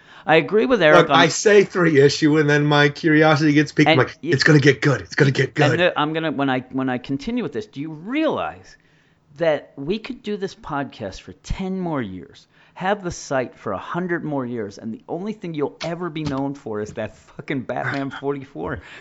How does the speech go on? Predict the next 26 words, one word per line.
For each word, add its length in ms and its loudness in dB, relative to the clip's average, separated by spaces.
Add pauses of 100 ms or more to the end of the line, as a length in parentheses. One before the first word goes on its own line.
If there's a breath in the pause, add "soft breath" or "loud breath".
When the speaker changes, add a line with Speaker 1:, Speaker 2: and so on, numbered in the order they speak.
Speaker 1:
'Cause 140 0
he 120 -8
says, 260 -4
"I 100 4
agree 320 -2
with 180 -2
Eric 260 0
on 100 -6
how 160 -4
shitty 540 -8
issue 160 -2
Speaker 2:
Hold 100 8
on 140 8
a 40 4
Speaker 1:
forty-four 260 0
Speaker 2:
second. 260 0
Speaker 1:
was." 340 -14
Speaker 2:
Hold 120 -2
on 120 2
a 40 -2
second. 300 0
Speaker 1:
What, 100 0
are 20 -8
you 60 -8
having 180 -8
a, 100 -16